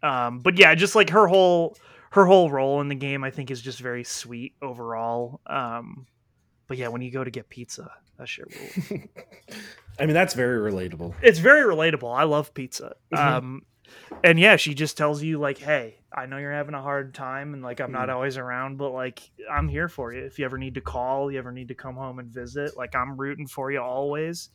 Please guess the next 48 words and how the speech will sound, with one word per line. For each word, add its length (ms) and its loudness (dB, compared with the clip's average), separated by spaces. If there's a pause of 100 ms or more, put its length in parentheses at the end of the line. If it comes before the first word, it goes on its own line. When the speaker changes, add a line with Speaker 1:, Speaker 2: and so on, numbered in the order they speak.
(180)
Speaker 2:
Mm. 220 -8
Speaker 1:
She, 240 -12
she's, 300 -12
she's 400 -18
great. 380 -14 (1300)
Um, 380 -8
and 140 -12
so 100 -10
that 180 -8
is 140 -14
my, 680 -10
that 160 -10
is 120 -14
my 260 -14
characters 520 -16
that 100 -18
I 60 -12
like 220 -14
this 160 -18
year. 120 -4
I 80 6
could 160 -2
have 160 -10
written 340 -6
dozens 420 -12
for 200 -20
this. 240 -20
I 60 -14
could 180 -14
have 40 -16
kept 200 -12
going. 280 -18
Speaker 2:
<laughs> 600 -14
Speaker 1:
Every 260 -4
Speaker 2:
Yeah, 220 6
Speaker 1:
character, 240 8
Speaker 2:
as 160 8
Speaker 1:
every, 120 2
Speaker 2:
a 40 8
Speaker 1:
every 280 6
character 380 2
in 60 -8
Psychonauts, 800 -8
Speaker 2:
Mm-hmm. 180 -4
Speaker 1:
every 180 -4
single 260 -2
Speaker 2:
I 80 -10
Speaker 1:
one. 140 -18